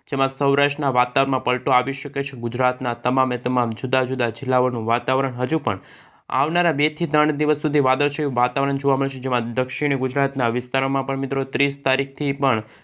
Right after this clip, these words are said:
ખાસ કમોસમી વરસાદ અને માવઠાની શક્યતા રહેલી છે. બનાસકાંઠા છે, તામિલનાડુના વિસ્તારોની અંદર મિત્રો તમે જોઈ શકો છો અત્યારે જે ડિપ્રેશન, અ, ડીપ ડિપ્રેશનવાળી વરસાદી સિસ્ટમ મજબૂત બની છે, એટલે કે બંગાળની ખાડીના આ દરિયામાં વાવાઝોડું બન્યું છે. ભેજના કારણે મિત્રો તમે જોઈ શકો છો,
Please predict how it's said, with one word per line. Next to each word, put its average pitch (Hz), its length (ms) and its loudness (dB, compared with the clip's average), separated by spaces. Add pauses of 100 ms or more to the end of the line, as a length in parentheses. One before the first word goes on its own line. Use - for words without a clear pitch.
(140)
ખાસ 160 320 -2
કમોસમી 151 460 0
વરસાદ 143 320 2
અને 147 120 4
માવઠાની 135 480 2
શક્યતા 127 520 -2
રહેલી 127 320 -2
છે. 135 120 -8
બનાસકાંઠા 120 760 -2
છે, 120 160 -4
તામિલનાડુના 120 680 -2
વિસ્તારોની 120 540 0
અંદર 117 200 0
મિત્રો 120 280 0
તમે 113 220 -2
જોઈ 123 180 2
શકો 127 280 -2
છો 127 140 -6
અત્યારે 123 220 2
જે 123 240 0 (320)
ડિપ્રેશન, 170 720 0 (240)
અ, 139 140 -4
ડીપ 147 300 -4
ડિપ્રેશનવાળી 151 540 2
વરસાદી 143 360 2
સિસ્ટમ 143 320 -2
મજબૂત 135 380 2
બની 135 240 2
છે, 139 160 -4
એટલે 135 260 0
કે 135 120 0
બંગાળની 135 500 0
ખાડીના 135 440 0
આ - 200 -2
દરિયામાં 127 500 -2
વાવાઝોડું 127 480 2
બન્યું 131 260 -4
છે. 139 120 -2
ભેજના 127 440 -2
કારણે 127 320 0
મિત્રો 127 240 -4
તમે 123 220 -2
જોઈ 127 200 -2
શકો 131 300 -2
છો, 135 160 -2